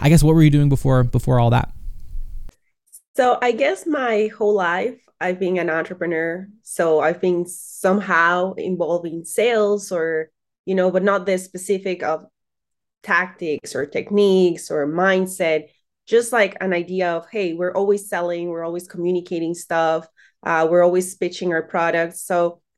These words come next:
Speaker 2: I'm actually an attorney. I went to law school, and then I have, I have an M B A here in the United States. I'm originally from Mexico. And I started my career when I was twenty-one. And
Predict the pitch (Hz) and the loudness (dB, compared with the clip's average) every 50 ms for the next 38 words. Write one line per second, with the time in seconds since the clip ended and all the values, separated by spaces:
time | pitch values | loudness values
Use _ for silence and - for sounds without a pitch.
0 | _ _ 185 196 202 220 220 - - 269 262 240 220 196 185 190 - 180 180 180 | _ _ -2 0 0 0 0 -4 -6 -4 -2 -2 -2 -2 -4 -4 -4 -4 -2 -2
1 | 185 185 202 233 254 - _ _ - 165 180 175 170 175 170 185 202 196 190 170 | -2 -4 -4 -6 -10 -16 _ _ -4 -2 -2 0 0 -2 -2 -4 -4 -4 0 0
2 | 160 160 175 - - - 180 165 165 170 180 190 - - - 165 170 165 165 165 | 0 0 -2 -4 -8 -6 -6 -4 -4 -6 -8 -10 -10 -10 -8 -4 -2 0 0 0
3 | 170 165 180 185 165 160 156 156 151 151 151 - - 190 202 180 170 160 151 - | 0 -2 -2 -2 -2 -2 -2 -2 -4 -6 -6 -4 -2 -2 0 -2 -2 -4 -4 -4
4 | 160 165 165 170 156 160 160 - 175 170 170 165 170 160 160 160 160 160 156 156 | -4 -4 -2 -2 -4 -4 -4 -4 -4 -2 -2 -2 -2 -4 -4 -4 -4 -4 -4 -4
5 | 165 - - - - 156 165 180 180 - - 190 175 165 170 170 175 - 202 196 | -4 -6 -10 -8 -6 -4 -4 -4 -6 -6 -4 -4 -2 -2 -2 -2 -2 -4 -4 -4
6 | 190 196 190 190 - 196 202 196 156 151 - - 170 - - 165 202 294 - _ | -2 -4 -4 -4 -6 -6 -4 -4 -4 -6 -6 -10 -10 -8 -6 -6 -6 -6 -8 _
7 | _ _ _ _ _ _ _ _ _ _ _ _ _ _ - 208 202 196 196 208 | _ _ _ _ _ _ _ _ _ _ _ _ _ _ 2 4 6 6 4 4
8 | 202 - 185 196 254 - - - 247 233 226 214 220 247 208 190 190 185 196 196 | 2 2 0 0 0 -2 -2 0 2 4 4 4 4 4 2 2 0 0 -2 -2
9 | 175 175 170 170 175 175 170 165 175 165 165 170 - - - - 185 165 165 160 | -2 -2 0 0 0 0 0 -2 -2 -4 -4 -6 -8 -12 -8 -6 -4 -4 -4 -4
10 | 156 160 156 151 139 143 147 143 - _ _ _ _ _ _ _ _ _ _ _ | -2 -2 -2 -2 -2 -4 -6 -8 -12 _ _ _ _ _ _ _ _ _ _ _
11 | _ _ _ _ _ - - 180 180 180 180 175 175 175 175 175 175 175 175 170 | _ _ _ _ _ -8 -4 -2 0 0 0 0 0 0 -2 -2 -2 -2 -2 -2
12 | 165 165 175 175 | -4 -4 -6 -8